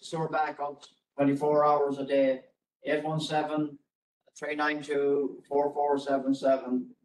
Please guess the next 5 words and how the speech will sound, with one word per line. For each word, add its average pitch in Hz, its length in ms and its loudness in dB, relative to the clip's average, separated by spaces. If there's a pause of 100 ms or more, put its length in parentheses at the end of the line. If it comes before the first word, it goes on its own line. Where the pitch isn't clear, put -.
and 117 100 -10
select 135 380 0
option 123 440 0
one. 113 380 0 (680)
Non-emergencies, 151 1120 -4